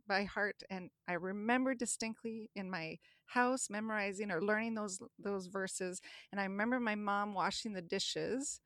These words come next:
I, for some reason, I remember this moment where she was washing dishes, and I was singing the song to her.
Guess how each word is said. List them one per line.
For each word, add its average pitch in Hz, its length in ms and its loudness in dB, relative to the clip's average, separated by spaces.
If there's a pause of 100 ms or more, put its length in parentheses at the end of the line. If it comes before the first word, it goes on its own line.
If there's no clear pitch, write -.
(460)
I, 190 140 0 (140)
for - 100 -4
some 254 240 4
reason, 226 200 6
I - 20 2
remember 190 240 2
this 208 180 0
moment 208 140 2
where 180 80 2
she - 160 -2
was 175 140 0
washing 190 280 6
dishes, 208 200 2
and 196 100 -2
I 180 80 2
was 180 100 -2
singing 269 540 4
the 214 80 0
song 208 400 0
to 226 200 0
her. 180 300 0